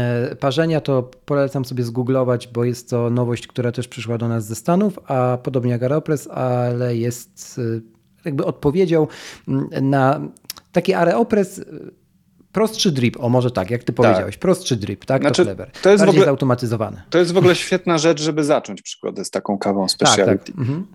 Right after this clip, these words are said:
Speaker 2: Mój Clever Dripper krąży po znajomych, którzy się zaczynają interesować
Speaker 1: No proszę.
Speaker 2: i ja po prostu im pożyczam tego Clevera,
Speaker 1: Mhm.
Speaker 2: mówię, że to jest najlepszy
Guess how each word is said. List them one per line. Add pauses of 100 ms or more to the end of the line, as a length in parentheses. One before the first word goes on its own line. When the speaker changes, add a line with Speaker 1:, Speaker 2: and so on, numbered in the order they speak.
Speaker 2:
Mój
Clever
Dripper
krąży
po
znajomych,
którzy
się
zaczynają
interesować
Speaker 1:
No
proszę.
Speaker 2:
i
ja
po
prostu
im
pożyczam
tego
Clevera,
Speaker 1:
Mhm.
Speaker 2:
mówię,
że
to
jest
najlepszy